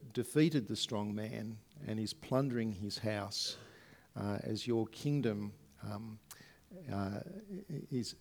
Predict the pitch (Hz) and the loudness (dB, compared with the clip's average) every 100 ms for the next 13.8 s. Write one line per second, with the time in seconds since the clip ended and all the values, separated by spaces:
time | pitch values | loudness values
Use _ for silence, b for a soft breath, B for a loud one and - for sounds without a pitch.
0 | - - 139 135 123 127 117 - 147 147 | -10 2 4 4 2 0 0 2 2 4
1 | 123 120 - 95 98 98 107 107 - 123 | 2 2 0 -2 -2 -2 -4 -6 -2 2
2 | 120 113 107 - 113 113 - 101 101 B | 4 4 2 2 6 6 4 -2 -4 B
3 | B B B - 98 101 104 - 98 - | B B B -8 -4 -2 -2 -2 -2 -2
4 | 101 - 110 107 98 - b b b b | -4 0 2 2 -2 -6 b b b b
5 | b b - 151 143 143 165 170 165 143 | b b 8 10 10 10 12 12 12 8
6 | 131 - 127 117 143 220 - - 120 113 | 6 6 6 8 6 6 2 0 0 2
7 | 113 - 123 117 117 110 - - 107 107 | 0 2 4 6 6 4 0 2 2 4
8 | 117 123 107 107 104 101 104 123 104 104 | 2 2 2 2 2 2 -2 -4 -4 -2
9 | 110 113 107 110 135 139 95 110 - - | 0 0 2 2 2 -2 -2 -4 -4 2
10 | 147 156 156 151 139 123 120 - 101 101 | 4 6 4 0 4 4 4 0 -4 -4
11 | - 120 110 104 117 113 113 104 - - | -4 -4 -4 2 4 4 2 -2 -4 -6
12 | b b b b 123 110 95 104 120 131 | b b b b -4 -2 0 4 8 10
13 | 135 120 117 - 95 104 104 107 | 8 6 4 0 -2 -4 -4 -8